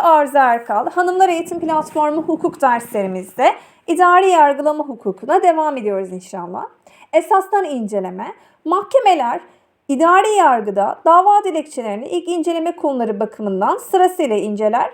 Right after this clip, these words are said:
ve herhangi bir hukuka aykırılık tespit etmez ise esas bakımından incelemeye geçer. Esas bakımından inceleme, uyuşmazlık konusu idari işlemin, eylemin hukuka uygun olup olmadığı bakımından yapılan incelemedir.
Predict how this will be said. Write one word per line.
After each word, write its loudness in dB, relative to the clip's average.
ve 4
herhangi 2
bir -6
hukuka 0
aykırılık 0
tespit -4
etmez -4
ise -4
esas -2
bakımından -2
incelemeye 0
geçer. -6
Esas 2
bakımından 2
inceleme, -4
uyuşmazlık -2
konusu -8
idari 2
işlemin, -12
eylemin 0
hukuka -2
uygun 2
olup -4
olmadığı 4
bakımından -2
yapılan -2
incelemedir. -8